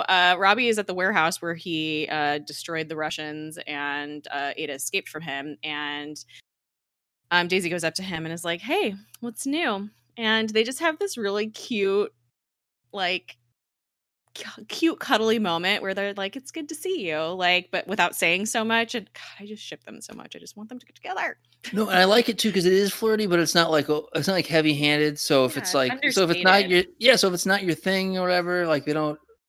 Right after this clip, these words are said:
Speaker 1: You don't have
Speaker 2: shove
Speaker 1: to
Speaker 2: it
Speaker 1: read
Speaker 2: down
Speaker 1: it
Speaker 2: your
Speaker 1: that
Speaker 2: throat.
Speaker 1: way.
Speaker 2: Yeah,
Speaker 1: Yeah.
Speaker 2: it, it, but with the opportunity's there if they did wanna pursue it, if they had the brains to bring him back. <laughs>
Speaker 1: Mm-hmm, mm-hmm, right.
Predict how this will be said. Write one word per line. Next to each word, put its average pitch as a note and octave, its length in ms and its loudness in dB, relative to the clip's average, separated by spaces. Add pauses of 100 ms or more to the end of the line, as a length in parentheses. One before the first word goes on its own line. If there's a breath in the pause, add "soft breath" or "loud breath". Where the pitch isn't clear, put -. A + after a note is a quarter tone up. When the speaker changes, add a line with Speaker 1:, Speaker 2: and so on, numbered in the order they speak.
(160)
Speaker 1:
You C4+ 80 -4
don't B3 100 0
have E3 100 4
Speaker 2:
shove G#3+ 120 0
Speaker 1:
to D#3 40 -2
Speaker 2:
it E3 40 8
Speaker 1:
read D#3 80 4
Speaker 2:
down - 20 0
Speaker 1:
it D3 60 0
Speaker 2:
your C#3 80 0
Speaker 1:
that A2 120 -2
Speaker 2:
throat. - 40 -10
Speaker 1:
way. C#3+ 260 -4
Speaker 2:
Yeah, F#3+ 260 6
Speaker 1:
Yeah. - 180 -12 (160)
Speaker 2:
it, G#3 180 6
it, G#3+ 180 0
but G3+ 400 6
with F#3 220 -4
the G#3 100 6
opportunity's F#3+ 480 2
there F3+ 160 4
if E3+ 80 0
they D#3+ 100 2
did D#3 180 0
wanna D#3+ 200 -2
pursue D#3+ 400 -2
it, D#3+ 220 0
if - 220 -10
they C#3+ 160 -2
had C3+ 260 -2 (100)
the C#3 60 -6
brains C#3 420 0
to C3 340 -4 (280)
bring C3+ 120 -4
him C3 80 -4
back. C3 360 -2
<laughs> - 100 -18
Speaker 1:
Mm-hmm, G#3 840 2
mm-hmm, A#3 560 -6
right. A#3 220 -6